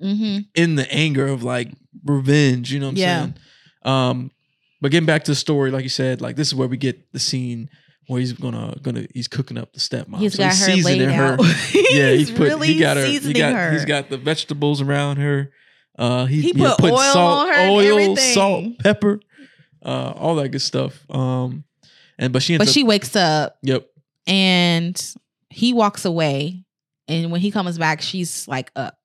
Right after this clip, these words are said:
Speaker 1: So she's, like, hiding in within his little lair or whatever.
Speaker 2: Yep.
Speaker 1: And, um, you know, she comes across a-, another body,
Speaker 2: Yep.
Speaker 1: which was, uh, the kid from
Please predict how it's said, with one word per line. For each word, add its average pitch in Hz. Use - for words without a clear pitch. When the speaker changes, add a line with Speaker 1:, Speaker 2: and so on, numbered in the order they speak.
Speaker 1:
So 175
she's, 202
like, 151
hiding 156
in 156
within 151
his 143
little 147
lair 123
or 143
whatever. 87
Speaker 2:
Yep. 135
Speaker 1:
And, 175
um, 156
you 175
know, 160
she 196
comes 196
across 170
a-, 143
another 170
body, 147
Speaker 2:
Yep. 135
Speaker 1:
which -
was, 151
uh, 147
the 160
kid 165
from 147